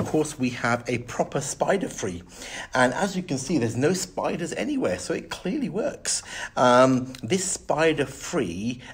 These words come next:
actually does work. There are some cheaper versions available which just simply smell of peppermint, um, but this has got some great products and it doesn't harm spiders. Who would want to harm spiders? Um, but it actually does work.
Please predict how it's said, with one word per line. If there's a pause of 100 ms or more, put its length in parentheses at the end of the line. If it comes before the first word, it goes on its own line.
(160)
actually
does
work.
There
are
some
cheaper
versions
available
which
just (220)
simply (400)
smell
of
peppermint, (280)
um,
but
this
has
got
some
great
products
and
it
doesn't
harm
spiders. (260)
Who
would
want
to
harm
spiders? (340)
Um, (380)
but (100)
it
actually (140)
does
work.